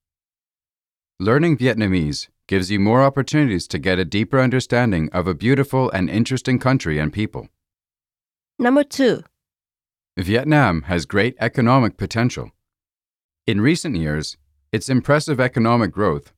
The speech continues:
Speaker 1: has made Vietnam a promising place for overseas investment. Knowing Vietnamese is a further step towards your success in doing business in Vietnam.
Speaker 2: And number one.
Speaker 1: Learning Vietnamese is fun.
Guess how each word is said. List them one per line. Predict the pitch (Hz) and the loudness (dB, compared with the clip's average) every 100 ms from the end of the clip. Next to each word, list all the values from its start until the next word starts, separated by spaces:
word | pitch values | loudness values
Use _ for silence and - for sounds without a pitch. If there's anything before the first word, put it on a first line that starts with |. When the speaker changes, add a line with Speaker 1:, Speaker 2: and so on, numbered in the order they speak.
| - | -8
Speaker 1:
has | 92 | -6
made | 101 104 78 | -2 -2 0
Vietnam | 110 101 117 113 | 0 0 0 0
a | 104 | -2
promising | - 113 127 135 123 | -2 0 0 -2 -2
place | 127 127 - | 0 -2 -2
for | 78 | -4
overseas | 73 87 98 - 104 101 | -2 -2 -4 -4 -4 -4
investment. | 90 107 - 60 - _ _ _ _ _ _ _ _ _ _ _ _ | -2 -4 -4 -14 -16 _ _ _ _ _ _ _ _ _ _ _ _
Knowing | 104 123 151 113 | 0 2 4 2
Vietnamese | 127 110 98 101 76 71 - | 0 0 0 0 0 -4 -8
is | 85 | -6
a | 85 | -6
further | - 101 104 | 0 0 0
step | 113 - 120 - | -4 -2 -4 -4
towards | 85 82 80 | -4 -2 -2
your | 85 | -4
success | - 92 - 131 - - | -6 -10 -4 -4 -4 -8
in | 80 76 | -8 -4
doing | 80 80 | -2 -2
business | 92 92 104 - | -2 -2 -4 -2
in | 107 | -2
Vietnam. | 101 107 95 69 62 - _ _ _ _ _ _ _ _ | -2 -2 -4 -6 -8 -14 _ _ _ _ _ _ _ _
Speaker 2:
And | 202 190 202 214 | 0 2 2 2
number | 214 220 240 | 2 2 4
one. | 269 294 190 156 - _ _ _ _ _ _ _ _ _ | 6 6 4 0 -8 _ _ _ _ _ _ _ _ _
Speaker 1:
Learning | 104 135 175 135 | 2 4 4 2
Vietnamese | 123 107 98 98 101 | 2 2 2 2 0
is | 110 - | -2 -2
fun. | 151 110 123 | 0 0 -2